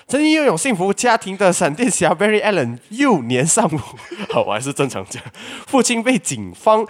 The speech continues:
判定为杀母凶手，在一夕之间痛失双亲。为了回到过去拯救母亲，并且证明父亲的清白，闪电侠透过神速力量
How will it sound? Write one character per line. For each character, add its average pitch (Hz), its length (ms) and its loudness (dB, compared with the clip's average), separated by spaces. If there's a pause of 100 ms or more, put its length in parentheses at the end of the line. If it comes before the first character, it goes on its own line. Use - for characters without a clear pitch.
(200)
判 226 280 4
定 202 240 2
为 135 120 2
杀 226 380 2
母 135 260 -2
凶 185 280 -2
手， 107 240 0 (140)
在 185 180 2
一 123 160 -6
夕 151 180 -6
之 147 120 -8
间 147 180 -2
痛 180 240 -2
失 147 200 -2
双 127 240 -4
亲。 104 240 -10 (340)
为 156 120 2
了 110 80 -8
回 104 160 -18
到 135 120 -6
过 139 200 2
去 - 260 -2
拯 - 220 -8 (100)
救 220 280 2
母 92 280 -10
亲， 190 300 0 (160)
并 277 100 4
且 170 120 0
证 240 200 2
明 180 220 -2
父 220 220 2
亲 202 180 0
的 160 40 -2
清 170 220 -2
白， 120 200 2 (280)
闪 - 360 -4
电 123 180 2
侠 123 180 -2
透 147 200 -2
过 143 200 0 (120)
神 143 400 2
速 196 300 2
力 185 180 -4
量 160 200 2